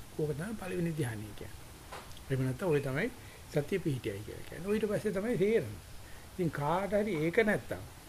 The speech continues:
මේ ඉඳගෙන ඉන්නකොට ජොලියේ ඉඳගෙන ඉන්න දන්නේ නැත්තම්, සක්මන් කරනකොට අනායාසයෙන් ඇවිදින්න දන්නේ නැත්තම්, කනකොට හරියට කන්න දන්නේ නැත්තම්, ඉතින් ඊට පස්සේ බොම්බෙලුකින් කල්කටා තමයි එකක් කරනවා එකක් හිත තියෙන්නේ.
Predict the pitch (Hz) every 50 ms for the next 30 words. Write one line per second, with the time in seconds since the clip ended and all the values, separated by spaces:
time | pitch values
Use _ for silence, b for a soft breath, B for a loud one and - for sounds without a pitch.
0 | - - - - - - 139 127 120 117 131 147 160 160 170 165 175 185 180 175
1 | 139 143 147 151 180 180 165 131 143 147 170 180 190 190 196 170 139 117 107 101
2 | 98 90 - - 101 107 - - B B B B B B - 135 127 - - 170
3 | 175 170 165 175 170 165 175 170 180 170 175 160 135 131 151 160 165 165 170 165
4 | - 190 165 131 120 131 139 165 170 185 175 170 185 170 147 123 104 - - -
5 | - - - - - B B B B B B B - 139 135 147 147 160 170 165
6 | 165 151 135 147 156 160 170 - - 131 131 139 143 147 165 165 160 180 175 147
7 | 123 - - 95 113 165 - - B B B B B B B B - 240 240 -
8 | 254 247 240 220 240 226 240 233 175 214 240 220 208 185 175 196 196 196 202 196
9 | 196 175 202 202 190 180 185 175 170 160 139 135 127 135 156 190 214 196 170 -
10 | 175 165 - 156 143 147 170 170 156 147 139 139 139 - 156 123 123 120 135 151
11 | 143 - 226 196 127 101 117 175